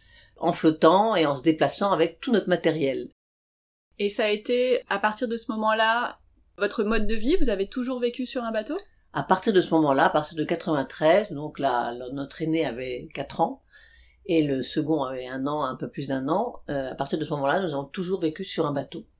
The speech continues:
Speaker 2: Waouh.
Speaker 1: Mm.
Speaker 2: Quel pays vous avez, euh, parcouru ?
Speaker 1: Écoutez, nous avons tout à fait parcouru bien, euh, la Méditerranée, Méditerranée occidentale même,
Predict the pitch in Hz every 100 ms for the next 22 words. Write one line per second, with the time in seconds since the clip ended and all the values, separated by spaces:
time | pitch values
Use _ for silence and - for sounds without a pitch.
0 | - 139 139 147 - - - 151 151 151
1 | _ _ - 226 226 240 226 247 214 170
2 | 165 170 170 156 151 - - 190 - 190
3 | 180 196 - - _ _ - - - 202
4 | 233 226 254 208 208 202 196 190 - _
5 | _ - 302 285 226 - 214 190 - -
6 | 190 190 220 165 185 202 196 165 143 135
7 | 127 127 135 135 185 185 - 175 160 170
8 | 208 233 156 156 156 165 156 151 156 -
9 | 156 147 - 196 233 175 196 233